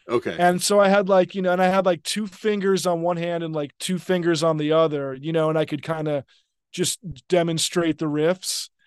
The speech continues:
Speaker 1: Mm-hmm.
Speaker 2: and they could kinda put it together. And, like, I, it's interesting to think about it 'cause I,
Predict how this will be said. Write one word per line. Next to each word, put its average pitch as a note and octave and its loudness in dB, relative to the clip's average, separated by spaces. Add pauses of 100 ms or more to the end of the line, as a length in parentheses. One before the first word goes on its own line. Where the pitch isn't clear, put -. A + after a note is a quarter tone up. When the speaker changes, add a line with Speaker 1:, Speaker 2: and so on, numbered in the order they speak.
Speaker 1:
Mm-hmm. B2 -6
Speaker 2:
and D#3 -2
they D#3 0
could D#3 -8
kinda D#3+ 0
put D#3+ -2
it D3+ -4
together. D#3 -4 (580)
And, E3+ -4 (580)
like, F#3 2 (800)
I, A3 -8
it's A#3+ -6
interesting B3+ -2
to G3+ 2
think G#3 -2
about A#3 6
it A3+ -2
'cause G3+ -2
I, G3+ 0